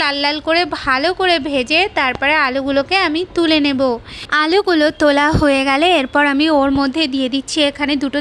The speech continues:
তেজপাতা, শুকনো লঙ্কা, কয়েকটা গোটা গরম মশলা আর হাফ চামচের মতন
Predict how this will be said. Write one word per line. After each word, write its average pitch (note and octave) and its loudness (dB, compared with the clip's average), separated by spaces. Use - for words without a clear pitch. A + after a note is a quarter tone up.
তেজপাতা, C4+ 0
শুকনো C4 -2
লঙ্কা, C4 0
কয়েকটা B3+ -2
গোটা C4 0
গরম B3+ 0
মশলা D4+ 0
আর D4+ 0
হাফ C#4+ 0
চামচের E4+ 0
মতন D#4 0